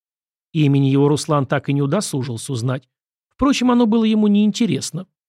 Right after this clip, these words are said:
Европеец протянул было руку, чтобы выдернуть кляп изо рта пленного, но раздавшийся выстрел и свистнувшая рядом с рукой пуля ясно сказали, что эти движения будут лишними.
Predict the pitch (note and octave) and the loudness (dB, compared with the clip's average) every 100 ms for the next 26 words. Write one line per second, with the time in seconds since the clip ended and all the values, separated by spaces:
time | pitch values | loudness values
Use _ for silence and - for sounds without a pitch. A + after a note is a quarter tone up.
0 | _ _ _ D3 C#3+ C#3 D3 C#3+ C3 - | _ _ _ -2 0 2 0 0 -2 -2
1 | - B2+ C3+ C#3+ C3+ C#3+ C#3 G#3 - B2+ | -4 -2 0 0 2 2 2 2 -2 -6
2 | - C3 B2 D3 C#3 C3+ C3 - F#3 A#3 | -4 -2 0 0 0 0 -2 -4 -4 -2
3 | - A#2+ C3+ - B2+ - D3+ B2+ B2 C3 | -2 -2 -2 -2 -10 -6 -2 -2 -4 -8
4 | D3 _ E3 D#3 D3+ C3+ D#3 D3 E3 - | -10 _ -2 0 0 0 0 0 -2 -2
5 | C#3 E3+ A3 C#3+ B2+ B2+ - D#3 E3 D#3 | -2 0 0 -2 -2 -2 -2 -2 -2 -6
6 | - C#3 C#3+ C#3 C3+ - D3 D3+ C3 - | -4 -2 0 0 -2 -4 -4 -2 -2 -2
7 | G#3+ D#3 F3 G#3 - C3+ - B2+ B2 G3+ | -2 0 0 -2 -4 -8 -6 -4 -2 -4
8 | G3 - C3 A#2+ B2+ A2+ C3 C3 B2 C3 | -4 -4 -4 -4 -2 0 0 0 0 -2
9 | D3+ G#3+ A3+ - C3 C#3 | -2 -2 -2 -2 -6 -8